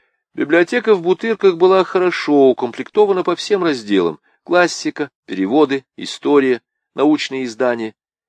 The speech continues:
Это объяснялось тем, что до революции в Бутырки помещали политических заключенных, а крупные издательства бесплатно отсылали в тюрьмы один экземпляр каждой изданной книги. Библиотека на Лубянке состояла в основном из книг,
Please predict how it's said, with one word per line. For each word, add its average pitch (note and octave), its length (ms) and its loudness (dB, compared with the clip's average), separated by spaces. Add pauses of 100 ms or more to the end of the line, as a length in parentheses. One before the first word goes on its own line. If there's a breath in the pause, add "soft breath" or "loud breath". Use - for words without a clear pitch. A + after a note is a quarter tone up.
(280)
Это C3 200 0
объяснялось G#2+ 600 0
тем, C3+ 280 2
что G#2 340 2
до D3 180 2
революции F#2+ 680 -2
в G#2+ 80 -14
Бутырки F#2 560 -10
помещали G2+ 640 -4 (260 soft breath)
политических G2+ 640 -6
заключенных, G#2+ 800 -6 (240)
а G2 200 0
крупные A#2 560 -4
издательства E3 720 -4 (280)
бесплатно D3+ 760 0
отсылали A2 440 -2
в - 60 -6
тюрьмы A#2+ 320 -6
один G#2 240 -2
экземпляр F#2+ 520 -2
каждой F#2+ 500 -2
изданной F2 280 -10
книги. D#2 380 -18 (960)
Библиотека G2+ 580 -2
на G2+ 80 -2
Лубянке G2 720 0
состояла F#2+ 440 -4
в F#2 40 -4
основном F#2+ 380 -4
из - 160 -6
книг, A#2+ 420 -10